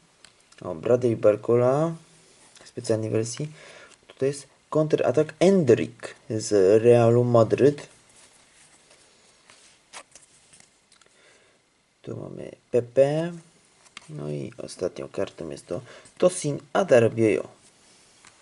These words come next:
Dobra, jeszcze nam zostało trochę pak do otworzenia. Dobra, tu mamy kolejną. I co tutaj się kryje?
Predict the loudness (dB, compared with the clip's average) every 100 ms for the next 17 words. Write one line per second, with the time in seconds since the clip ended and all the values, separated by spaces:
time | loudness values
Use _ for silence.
0 | -20 _ _ _ _ _ -20 -20 -20 _
1 | _ _ -18 -18 -18 -20 _ _ -14 -12
2 | -12 -10 -10 -10 -6 -6 -6 -10 -20 -14
3 | -12 -12 -16 -14 2 2 2 -2 -6 -10
4 | -14 -14 -14 -18 -8 -6 -6 -6 -8 -6
5 | -4 -4 -6 -14 -20 -20 -20 -20 -16 -14
6 | -16 -16 -16 -16 -20 _ _ _ -20 -20
7 | -16 -16 -12 -12 -10 -8 -6 -6 -6 -8
8 | -8 -8 -10 -4 -4 -4 -8 -10 -12 -14
9 | -16 -16 -18 -20 _ -20 -20 -8 -4 -2
10 | -4 -10 -16 -10 -8 -4 -2 -2 -2 -2
11 | -2 -4 -8 -10 -10 -14 -10 -8 -4 -4
12 | -6 -8 2 4 4